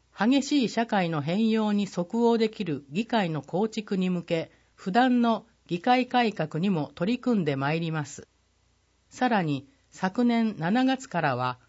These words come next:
本会議や常任委員会のライブ配信を実施し、リアルタイムでどこにいても本市議会議論の様子を見ていただけるようになりました。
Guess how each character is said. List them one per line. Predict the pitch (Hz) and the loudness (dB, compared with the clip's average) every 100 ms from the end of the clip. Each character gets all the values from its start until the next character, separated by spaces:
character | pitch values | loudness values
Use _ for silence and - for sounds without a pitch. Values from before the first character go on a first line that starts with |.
| _ | _
本 | _ 285 254 | _ 2 2
会 | 175 202 208 160 | 2 -2 0 -2
議 | 135 | -4
や | 131 127 - | -4 -6 -10
常 | 143 196 247 | -2 0 2
任 | 254 254 233 | 2 2 2
委 | 214 240 | 0 0
員 | 214 | 0
会 | 180 147 123 | -2 -4 -4
の | 123 143 | -4 -6
ラ | 127 156 | -2 -2
イ | 240 | -2
ブ | - | -2
配 | 220 240 220 | -4 -2 -4
信 | - 151 127 | -4 -4 -2
を | 156 - - | -4 -8 -8
実 | 143 | -8
施 | 143 - 160 | -6 -10 -10
し、 | - 143 - _ _ _ | -6 -8 -10 _ _ _
リ | 156 196 | 0 2
ア | 247 | 4
ル | 262 | 0
タ | 262 254 | -2 0
イ | 233 | 0
ム | 175 151 | -2 -2
で | 139 - 156 | -2 -4 -2
ど | 233 | -2
こ | 233 | 0
に | 190 151 | 0 -2
い | 135 | -4
て | 208 | -2
も | 180 127 - _ | -2 -2 -6 _
本 | - 254 151 | 0 0 0
市 | 120 180 | -2 2
議 | 240 | 2
会 | 240 156 120 117 _ _ | 2 0 -2 -8 _ _
議 | 175 | 2
論 | 254 202 151 | 4 4 2
の | 143 | 0
様 | 139 160 | 2 2
子 | 185 - | 0 -2
を | 180 165 | -2 0
見 | 202 254 | 0 2
て | 180 - | 2 0
い | 147 | -2
た | 208 | 0
だ | 220 | 0
け | 220 220 | -2 0
る | 208 | 2
よ | 220 196 | 2 0
う | |
に | 147 165 | 0 -2
な | 139 | -2
り | 151 | -2
ま | 165 156 | -2 -4
し | - | -6
た。 | - - | -8 -8